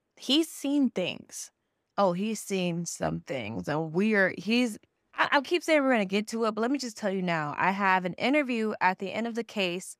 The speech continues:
Speaker 2: of him speaking of his childhood and his upbringing, and he's gonna drop some bombs on us. So.
Speaker 1: Ooh-wee.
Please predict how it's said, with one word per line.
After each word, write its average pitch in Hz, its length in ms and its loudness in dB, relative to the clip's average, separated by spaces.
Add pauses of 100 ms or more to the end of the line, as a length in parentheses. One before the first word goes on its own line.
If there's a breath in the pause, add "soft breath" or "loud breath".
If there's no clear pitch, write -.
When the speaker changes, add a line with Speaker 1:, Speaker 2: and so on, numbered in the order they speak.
(100)
Speaker 2:
of 233 220 6
him 220 380 2
speaking 185 480 -6
of 165 240 0
his 165 200 -4
childhood 170 480 -2
and 160 80 -4
his 160 140 -10
upbringing, 208 460 0 (500)
and - 140 -4
he's 208 160 0
gonna 240 180 4
drop 196 340 2
some 175 180 -4
bombs 135 420 -2
on - 100 -10 (180)
us. - 180 -20 (120)
So. - 320 -10
Speaker 1:
Ooh-wee. 247 1160 0